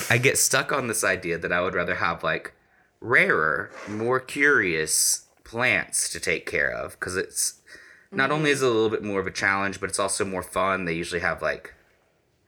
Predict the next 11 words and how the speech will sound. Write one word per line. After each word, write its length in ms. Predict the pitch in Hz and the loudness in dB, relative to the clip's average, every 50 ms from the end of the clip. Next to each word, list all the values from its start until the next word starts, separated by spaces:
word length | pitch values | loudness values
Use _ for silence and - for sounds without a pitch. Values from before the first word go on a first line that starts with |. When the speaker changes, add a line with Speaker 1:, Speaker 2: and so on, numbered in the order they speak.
| _ _ _ | _ _ _
Speaker 1:
crazier 540 | - - 95 90 92 90 - 98 87 87 87 | -4 0 2 2 2 0 0 -2 -2 -2 0
looking 420 | 85 90 87 - 95 92 87 87 | -2 -2 -4 -4 -4 -4 -4 -6
foliage 560 | - - - 156 139 131 113 98 90 85 82 95 | -8 -2 0 2 4 4 4 2 2 0 0 0
or 60 | 95 | -2
blooms 460 | 104 123 139 151 139 120 104 98 92 | 0 2 2 4 4 2 2 0 0
or 80 | 98 95 | 0 0
whatever 520 | 110 123 123 117 98 85 87 82 82 85 80 | 2 2 2 2 0 0 0 0 2 0 0
it 140 | - 82 90 | -2 -2 -2
might 260 | 95 90 78 - - | -2 -2 -2 -2 -6
be. 340 | 104 90 80 78 80 - _ - - - - | -6 -6 -6 -6 -8 -12 _ -20 -12 -8 -4
Speaker 2:
And 200 | - 269 269 | -2 -2 -2